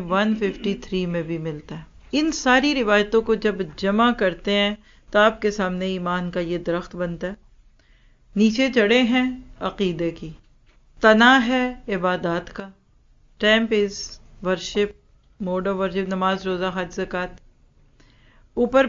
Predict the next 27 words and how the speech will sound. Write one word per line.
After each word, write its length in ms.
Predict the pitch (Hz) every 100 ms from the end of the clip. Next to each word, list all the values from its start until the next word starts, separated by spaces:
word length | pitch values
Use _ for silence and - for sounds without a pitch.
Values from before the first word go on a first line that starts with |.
| 208
branches 560 | 214 214 214 262 262 240
लिखेंगे 580 | 240 247 254 240 254
तो 140 | 254 247
ये 160 | 214 220
मामलात 640 | 202 185 175 170 160 -
हैं, 200 | - 160 _ _ _ _ _ _ _ _ _ -
हकूकुल 400 | 185 190 190 190
इबाद 360 | 185 180 180 -
कह 140 | 190
लें, 220 | 185 190 - _ _ _ _ _ _ _ _ _ -
और 540 | 214 220 226 233 - _ _ _ _ _ _ _
ये 100 | 214
जो 140 | 214 240 240
पत्ते 380 | 226 220 - 294
हैं 180 | 285 262
ना, 140 | 247 277 262 - - - -
ये 120 | 196 202
आपका 340 | 190 190 190 185
अखलाक 500 | - 175 160 156 165
है, 100 | 160 _ _ _ _ _ _ _ _ _ -
और 420 | 208 220 240 269 262 - -
ये 180 | 190 220
जो 140 | 208 208
branches 800 | 151 180 190 214 214 269 285 285
different 540 | 170 196 - 247 285 262
है 120 | 208
ना, 140 | 208